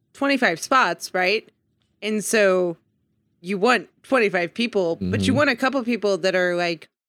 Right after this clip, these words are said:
Speaker 1: on reserve, but those people, if they're good,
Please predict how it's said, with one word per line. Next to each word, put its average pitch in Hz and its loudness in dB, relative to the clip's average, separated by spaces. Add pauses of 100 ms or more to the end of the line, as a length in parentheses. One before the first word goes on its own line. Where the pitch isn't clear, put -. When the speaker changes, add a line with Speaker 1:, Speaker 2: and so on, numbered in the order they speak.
Speaker 1:
on 208 -2
reserve, 190 2 (100)
but 208 -4
those 311 2
people, 214 2
if 190 -4
they're 175 0
good, 214 2